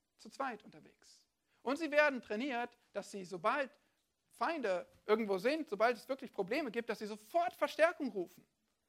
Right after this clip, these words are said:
Das kann sehr wertvoll sein. Vor diesem Hintergrund müssen wir auch die dreifache Schnur verstehen. Es geht um eine Kampfsituation.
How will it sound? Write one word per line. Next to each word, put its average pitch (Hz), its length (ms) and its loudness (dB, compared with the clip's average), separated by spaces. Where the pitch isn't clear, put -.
Das 254 160 -10
kann 269 160 0
sehr 247 220 2
wertvoll 240 380 -4
sein. - 180 -20
Vor 208 120 0
diesem 311 220 0
Hintergrund 262 500 2
müssen 247 240 -4
wir 220 140 2
auch 214 140 0
die 208 200 -10
dreifache 196 600 0
Schnur 254 380 0
verstehen. - 500 -20
Es - 60 -20
geht 202 140 -2
um 220 80 -4
eine 240 180 -2
Kampfsituation. - 920 -10